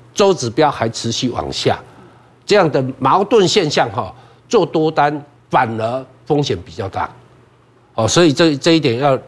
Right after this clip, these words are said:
稍微留意一个地方哈。所以呢，我就说我们东森财经台的这个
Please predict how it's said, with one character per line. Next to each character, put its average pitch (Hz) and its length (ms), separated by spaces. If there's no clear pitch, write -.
稍 156 220
微 120 100
留 117 180
意 131 200
一 107 40
个 110 80
地 113 140
方 107 260
哈。 110 220
所 220 180
以 190 60
呢， 170 140
我 123 100
就 160 140
说 160 280
我 131 60
们 123 200
东 151 200
森 147 200
财 127 140
经 131 200
台 107 160
的 95 360
这 120 100
个 92 360